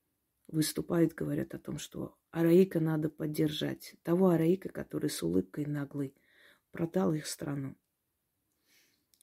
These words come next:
Если вы поддерживаете предателей, если вы не умеете трезво мыслить,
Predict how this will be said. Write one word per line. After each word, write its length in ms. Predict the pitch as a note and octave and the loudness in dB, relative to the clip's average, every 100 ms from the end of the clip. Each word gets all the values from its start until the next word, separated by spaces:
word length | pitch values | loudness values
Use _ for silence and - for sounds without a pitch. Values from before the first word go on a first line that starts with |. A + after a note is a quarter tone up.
| _ | _
Если 340 | E3 F3+ G3 | 2 4 6
вы 100 | F#3 | 6
поддерживаете 760 | F3+ F#3 E3+ G3 F#3 D3+ D3+ D3 | 4 0 2 2 4 2 0 -2
предателей, 960 | - D#3+ D#3 D#3+ C#3+ - C3+ C3+ C#3 _ _ _ - | -4 -4 -2 -2 -4 -6 -12 -12 -14 _ _ _ -14
если 360 | D#3 D#3 E3+ D3+ | -10 -8 -6 -4
вы 380 | D#3+ D#3+ D3 - _ _ _ _ _ _ _ _ _ | -2 0 -2 -8 _ _ _ _ _ _ _ _ _
не 140 | D#3+ | -2
умеете 340 | D#3+ F3 F#3 - | 4 4 4 2
трезво 420 | D3+ D#3 D#3 D3+ | 0 -2 0 0
мыслить, 540 | D3+ D3+ - C#3 - | 2 0 -2 -8 -10